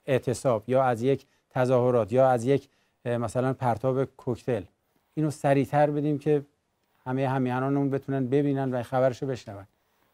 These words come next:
ولی دقت چیزیه که میره بالاتر از این تابلو قرار می‌گیره و کما که در همین پروسهٔ، اه، قیام هم دیدیم بارها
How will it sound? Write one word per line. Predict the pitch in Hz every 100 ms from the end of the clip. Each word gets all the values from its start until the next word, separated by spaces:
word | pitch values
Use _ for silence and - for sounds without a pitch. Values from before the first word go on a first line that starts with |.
| _ 123
ولی | 156 180 190 185 - _ _ _ -
دقت | 135 143 - 151 175 - _ _
چیزیه | - 165 160 160
که | - 160 147 _ -
میره | 156
بالاتر | 139 131 127 - 151
از | 151
این | 147
تابلو | 131 139 135
قرار | 131 131 131
می‌گیره | 127 120 123 123 123 _ _ _ _
و | 127 127 123 123 -
کما | 160 156
که | 135
در | 147 135
همین | 139 147 139
پروسهٔ، | 131 120 - 131 120 107 - _ _ _ _ 120
اه، | 117
قیام | 117 135 143
هم | 143
دیدیم | 139 143 127
بارها | 120 117 107 120 110